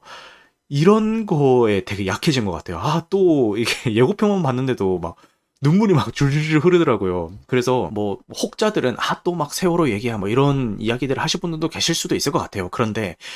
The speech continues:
이거는 기존과는 또 다른 이야기, 그러니까 이미 일어난 사건에 대해서 뭐 진상을 파헤쳐야 됩니다, 뭐, 뭐 그날의 진실은 무엇입니까? 이런 논조가 아니라 어쨌든 지금 살아남은 그 유가족들은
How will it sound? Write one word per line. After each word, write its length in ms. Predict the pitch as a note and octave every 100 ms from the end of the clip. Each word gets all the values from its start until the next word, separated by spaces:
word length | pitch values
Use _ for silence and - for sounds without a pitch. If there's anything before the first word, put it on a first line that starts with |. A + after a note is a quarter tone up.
| - -
이거는 420 | A2 A#2+ C#3 B2+
기존과는 680 | - C3 D#3 E3+ E3+ D#3+ D3+ -
또 260 | A3 G3
다른 420 | - B2 C3 D#3+
이야기, 420 | A#2+ A2 F#2+ D#2 -
그러니까 380 | - G#2 B2+ D#3+ - - -
이미 240 | F#3 F3+
일어난 360 | E3+ F3 F3 D#3+
사건에 380 | D#3 - D3+ C#3
대해서 280 | B2+ A#2+ C3
뭐 160 | B2
진상을 400 | - A#2+ C#3+ C#3+
파헤쳐야 440 | C3 C3+ C3+ C#3+ B2+
됩니다, 460 | B2+ B2+ B2+ B2+
뭐, 280 | B2 B2 B2 - - - -
뭐 240 | G#2+ G#2 G#2
그날의 340 | D#3+ D#3 D#3
진실은 380 | C3+ D3 D#3 A2+
무엇입니까? 460 | G#2+ A#2+ D3 C3+ A2+
이런 360 | A2+ D3 F#3+
논조가 540 | B2+ A#2 C3 D#3 C#3 G2+
아니라 380 | D#2+ A2+ E2+ - - - - _ _
어쨌든 920 | A#2 C3+ - E3+ - F3 E3+ E3 B3 -
지금 640 | - C3+ - D3 D3 - - -
살아남은 800 | - G3 F3+ C3 G#2+ A#2+ D#3 E3
그 140 | A#2
유가족들은 880 | F#2+ G#2 C3 C3 - A#2+ C3 F#3